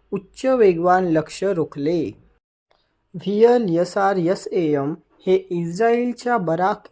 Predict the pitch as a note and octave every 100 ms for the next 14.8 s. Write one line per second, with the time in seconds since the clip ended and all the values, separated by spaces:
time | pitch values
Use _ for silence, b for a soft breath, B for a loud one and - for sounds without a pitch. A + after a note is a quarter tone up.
0 | G3 E3+ D3+ - - - F#3+ - G#3+ A#3
1 | - - D3+ D#3 - D3+ D3 D#3+ D#3 D#3+
2 | G#3 G#3 E3+ B2+ C3 _ _ _ F3 E3
3 | E3 D#3+ E3 F3 G#3+ A#3 - - E3 E3
4 | E3+ F#3+ F#3+ G3 F3 D#3+ D#3+ D#3+ F3 E3+
5 | D#3+ G3+ G3+ D#3+ D3+ - _ _ _ -
6 | F3+ F3+ A3+ A3 F3+ E3 E3+ F3 G3 F#3
7 | D3+ D#3 D#3 D3 C#3+ C#3+ - _ _ _
8 | - F3+ - E3+ F#3+ A#3 A3+ - B3 A#3+
9 | E3+ E3+ E3 E3 G3 F3+ F#3 F#3+ - G#3+
10 | A3 A#3+ - - - F#3 G3+ F#3 D#3+ D#3
11 | D#3+ D#3+ A3+ A3+ D#3 - D#3 D#3 F#3 b
12 | b D#3+ D#3 G3+ G3+ A3 G3 D3 D#3 D#3+
13 | D#3 D#3 D#3 D#3+ E3+ A#3 - - _ E3+
14 | E3 - G3+ F#3+ D3+ D3 C#3